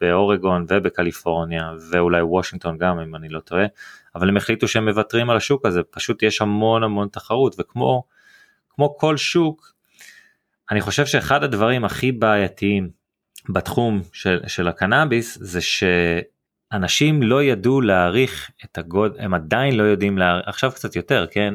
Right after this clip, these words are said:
אבל הם לא יודעים להעריך את הגודל האמיתי של השוק.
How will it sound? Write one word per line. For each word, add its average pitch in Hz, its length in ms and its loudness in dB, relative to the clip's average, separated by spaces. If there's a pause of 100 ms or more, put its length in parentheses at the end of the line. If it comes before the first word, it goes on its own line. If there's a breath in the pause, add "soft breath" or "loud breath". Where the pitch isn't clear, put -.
(100)
אבל 90 180 -2
הם 90 100 0
לא 113 60 4
יודעים 131 300 2
להעריך 104 380 2
את - 120 -10
הגודל 101 520 0
האמיתי 87 640 0 (160)
של - 220 -8
השוק. - 420 -6